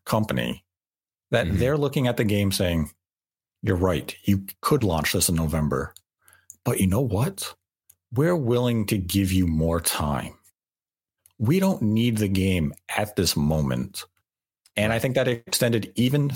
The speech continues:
Speaker 1: till June of this year. I think the game could have come out in June. It could have made the first half. But it was Microsoft looking at it and saying, Let's go a little longer.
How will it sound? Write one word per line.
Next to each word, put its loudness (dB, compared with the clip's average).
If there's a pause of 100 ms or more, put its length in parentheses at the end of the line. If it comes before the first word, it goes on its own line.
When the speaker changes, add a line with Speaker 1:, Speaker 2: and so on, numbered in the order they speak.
(140)
Speaker 1:
till 2 (140)
June 2
of 0
this 0
year. 0
I 0
think -2
the 2
game 0 (600)
could 2
have -2
come 0
out 0
in 2
June. 0
It -2
could 2
have 0
made 0
the 0
first 0
half. -2 (320)
But -2
it 4
was 2
Microsoft 0
looking 0
at 0
it 0
and 0
saying, 0 (1500)
Let's -2
go 0
a 2
little 0
longer. -2